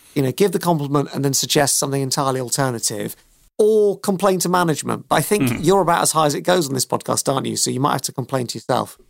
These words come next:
Speaker 2: Yes, well, I, I often do. Um, now, on, back, back to Radio one. Uh, you, at the moment, are used to giving Jordan the, uh, the airwaves once you have finished your show with
Speaker 1: Yes.
Speaker 2: Molly. Has that ever gone wrong?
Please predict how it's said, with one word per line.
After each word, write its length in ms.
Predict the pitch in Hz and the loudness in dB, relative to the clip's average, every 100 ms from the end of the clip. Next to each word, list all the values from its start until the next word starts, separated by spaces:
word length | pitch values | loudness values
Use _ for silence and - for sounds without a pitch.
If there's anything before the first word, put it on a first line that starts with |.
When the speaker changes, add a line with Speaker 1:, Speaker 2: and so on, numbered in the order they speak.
| - | -2
Speaker 2:
Yes, 400 | 139 123 95 - | 2 2 2 2
well, 120 | 135 | 2
I, 140 | 117 | 2
I 180 | 110 98 | 2 -2
often 280 | 95 92 101 | -4 -6 -4
do. 260 | 107 101 82 - - - - | -2 -4 -6 -14 -20 -20 -2
Um, 200 | 151 151 151 | 0 2 2
now, 180 | 156 | 2
on, 160 | 185 185 | 2 2
back, 240 | 180 - 139 | 0 0 0
back 160 | 180 | 0
to 100 | 160 | 2
Radio 400 | 143 127 117 110 | 2 2 2 2
one. 400 | 107 117 78 87 | 2 0 -2 -4
Uh, 200 | 117 117 113 | -2 0 0
you, 280 | 120 131 | -2 -2
at 100 | 110 | -4
the 80 | 107 | -4
moment, 380 | 113 107 101 - | -4 -4 -6 -6
are 100 | 104 | -6
used 380 | 98 123 - - | -4 -2 -2 -2
to 60 | 104 | -4
giving 240 | 95 95 | -6 -6
Jordan 400 | 101 92 92 90 | -6 -8 -8 -8
the, 260 | 90 87 87 | -8 -8 -8
uh, 80 | 92 | -8
the 120 | 98 | -6
airwaves 540 | 92 90 82 78 101 - | -6 -6 -8 -10 -12 -12
once 180 | 101 98 | -12 -10
you 120 | 95 | -12
have 100 | 82 | -12
finished 260 | 95 87 - | -12 -10 -12
your 140 | 87 | -12
show 340 | - 85 82 82 - | -12 -12 -12 -16 -14
with 200 | 92 139 | -4 0
Speaker 1:
Yes. 240 | 165 95 | 0 0
Speaker 2:
Molly. 140 | 90 | -4
Has 200 | - 156 - | -4 -4 -2
that 200 | 190 214 | -2 -2
ever 140 | 196 | -2
gone 320 | 175 147 120 | -2 -2 -2
wrong? 480 | 90 90 101 113 131 | -4 -6 -6 -6 -10